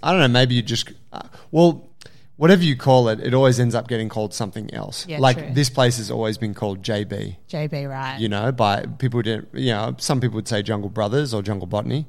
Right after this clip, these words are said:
Speaker 2: Mm.
Speaker 1: Um, but yeah, so in that way, so I think about that would be like J C.
Speaker 2: Mm.
Speaker 1: you know, rather
Speaker 2: 'Cause there's a Cabarita here. There's been instances where I've had online shopping sent here. There's a Cabarita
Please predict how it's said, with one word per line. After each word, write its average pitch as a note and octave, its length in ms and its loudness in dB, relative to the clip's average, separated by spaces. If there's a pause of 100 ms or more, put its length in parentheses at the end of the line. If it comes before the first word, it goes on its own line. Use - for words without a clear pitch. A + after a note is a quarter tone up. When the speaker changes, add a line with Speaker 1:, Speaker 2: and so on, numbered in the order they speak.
(140)
Speaker 2:
Mm. F3+ 460 -16
Speaker 1:
Um, G2+ 340 -6 (140)
but E3 180 2
yeah, C#3 160 8
so B2+ 220 2
in C3 80 2
that C3 180 2
way, G#2+ 200 -2
so C#3 140 4
I C3 120 8
think C#3 180 0
about A#2 200 2
that A2 120 2
would G#2 100 -4
be A2+ 100 -4
like G#2+ 260 -10
J G#2+ 200 -2
C. G2 460 -6 (300)
Speaker 2:
Mm. F3+ 340 -12
Speaker 1:
you G#2+ 60 -8
know, G2 160 -6
rather G#2 280 -2 (280)
Speaker 2:
'Cause A3+ 120 4
there's A#3+ 140 6
a B3 60 4
Cabarita A3 440 2
here. D#3+ 400 -4 (720)
There's G3+ 240 2
been G#3+ 200 2
instances F3+ 560 0
where E3 80 4
I've D#3+ 100 4
had D#3+ 180 -4
online D#3 320 0
shopping D#3 300 -2
sent D#3 280 -4
here. E3+ 220 -2
There's G#3+ 180 -2
a D#3+ 40 -8
Cabarita D3 680 -2